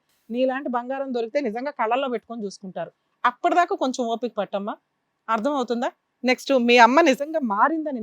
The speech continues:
నీకు అనిపిస్తే, మాకు అనిపించడం కాదు, ఎందుకంటే ఈ కాసేపట్లో ఏమైనా ఏదో డ్రామాలు ఆడేయచ్చు. నీకు అనిపించిన రోజు మీ అమ్మని యాక్సెప్ట్ చేయి. నీ పై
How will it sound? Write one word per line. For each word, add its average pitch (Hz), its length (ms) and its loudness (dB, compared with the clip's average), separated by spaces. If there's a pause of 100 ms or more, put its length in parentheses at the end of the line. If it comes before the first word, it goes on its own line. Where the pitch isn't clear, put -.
(100)
నీకు 339 240 -2
అనిపిస్తే, 220 380 -8 (360)
మాకు 285 220 4
అనిపించడం 285 500 -4
కాదు, 180 200 0
ఎందుకంటే 277 260 0 (280)
ఈ 269 140 8
కాసేపట్లో 311 540 8
ఏమైనా 294 200 2
ఏదో 277 160 4
డ్రామాలు 294 360 0
ఆడేయచ్చు. 254 400 -4 (760)
నీకు 311 260 -4
అనిపించిన 330 440 0 (100)
రోజు 269 180 0 (100)
మీ 262 140 2
అమ్మని 302 280 -2
యాక్సెప్ట్ 208 340 -8
చేయి. - 100 -12 (480)
నీ 285 100 4 (140)
పై 262 120 4